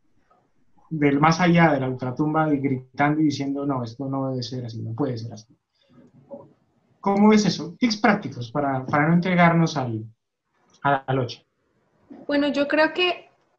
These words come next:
Speaker 2: ojo con esa pregunta, porque esa pregunta también esconde, em, como trampas del privilegio. Le voy a explicar por qué trampas del privilegio.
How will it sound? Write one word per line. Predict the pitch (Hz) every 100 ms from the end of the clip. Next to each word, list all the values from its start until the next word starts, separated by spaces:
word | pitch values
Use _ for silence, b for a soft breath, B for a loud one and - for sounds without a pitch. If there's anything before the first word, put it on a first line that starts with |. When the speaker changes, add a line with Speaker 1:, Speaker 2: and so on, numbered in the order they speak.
| _ _ b b b _ -
Speaker 2:
ojo | 285 320 392 453 - - -
con | 302
esa | 277 285
pregunta, | 302 302 269 277 339 339
porque | 320 311 269 240 - _ _
esa | 254 269 269 - -
pregunta | 311 262 240 233 254
también | 285 240 220
esconde, | 226 - 262 254 262 269 269 269 269 _ _ _ _ _ _ _ _ _ _ _ _ _ _ _ _
em, | - 254 240 233 220 - _ _
como | 269 247
trampas | 247 247 233 247 247
del | 254
privilegio. | 285 277 240 226 214 196 196 - _ _ _
Le | 240 247
voy |
a | 240
explicar | - 277 262 233
por | 247
qué | 262
trampas | 254 254 254 254
del | 247
privilegio. | 247 233 226 226 220 214